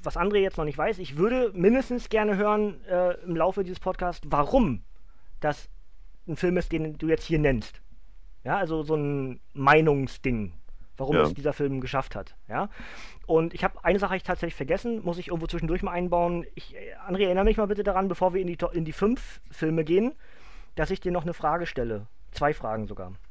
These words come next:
Speaker 1: Die ich
Speaker 2: Ja.
Speaker 1: eigentlich zum Einstieg bauen wollte, aber hab ich leider vergessen, ich, äh, Idiot. Ja? Das ist das Prinzip, man hat, man legt sich was zurecht und man vergisst es ganz schnell wieder. Ja. Egal,
Speaker 2: Mhm.
Speaker 1: also American Psycho,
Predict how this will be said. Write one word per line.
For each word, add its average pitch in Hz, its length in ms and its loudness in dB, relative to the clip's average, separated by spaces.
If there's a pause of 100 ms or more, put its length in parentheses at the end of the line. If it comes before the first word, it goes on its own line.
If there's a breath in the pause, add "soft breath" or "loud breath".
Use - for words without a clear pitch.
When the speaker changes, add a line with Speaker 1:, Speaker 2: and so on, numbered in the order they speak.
(580)
Speaker 1:
Die - 60 -2
ich - 100 2
Speaker 2:
Ja. - 20 2
Speaker 1:
eigentlich - 180 4
zum 151 120 -4
Einstieg 147 360 -2
bauen 131 260 2
wollte, 165 340 2
aber 143 140 0
hab 147 80 -4
ich 151 100 -6
leider 143 180 0
vergessen, 120 420 -4
ich, 101 240 -12
äh, 107 280 -6
Idiot. - 340 -12 (300)
Ja? 151 160 -8 (420 soft breath)
Das 156 160 2
ist 160 100 -4
das 156 100 -8
Prinzip, 156 360 -6
man 135 140 -2
hat, 135 160 -6
man 139 100 -2
legt 147 160 -2
sich 143 80 -8
was 135 120 -8
zurecht 156 320 -4
und 190 60 -4
man 190 100 -2
vergisst 123 320 -8
es - 180 -12
ganz 220 180 0
schnell 92 280 -8
wieder. - 160 -14 (420)
Ja. - 160 -12 (600 soft breath)
Egal, 131 240 8
Speaker 2:
Mhm. - 40 0
Speaker 1:
also 170 260 8
American 208 380 8
Psycho, 247 560 4